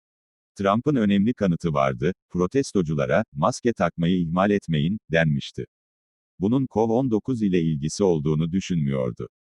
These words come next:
O zaman isim aklıma düştü, karşımızda, Donald Quixote var ve gerçekler, sadece onun halüsinasyonundan ibaret.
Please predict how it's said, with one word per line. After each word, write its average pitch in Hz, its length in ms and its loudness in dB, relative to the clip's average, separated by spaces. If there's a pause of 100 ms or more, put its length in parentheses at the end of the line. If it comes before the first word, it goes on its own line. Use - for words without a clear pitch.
(120)
O 127 120 2
zaman 104 320 2
isim 101 280 -2
aklıma 80 460 0
düştü, 92 360 -4 (140)
karşımızda, 82 720 0 (120)
Donald 120 280 2 (100)
Quixote - 380 -6
var 67 220 0 (120)
ve 78 120 0
gerçekler, 71 680 -2 (140)
sadece 131 520 2
onun 101 240 2
halüsinasyonundan 76 1080 0
ibaret. 64 500 -2